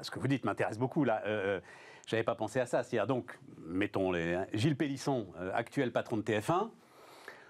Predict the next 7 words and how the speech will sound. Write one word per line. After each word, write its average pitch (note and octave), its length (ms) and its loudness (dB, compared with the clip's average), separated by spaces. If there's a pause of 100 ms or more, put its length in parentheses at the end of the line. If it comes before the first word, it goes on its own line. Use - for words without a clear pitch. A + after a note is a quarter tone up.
(200)
d'une C#3+ 320 4
certaine E3+ 400 0
manière D#3 480 2
désavoué D3 680 4
par B2+ 520 2
son B2+ 200 0
actionnaire C3 540 0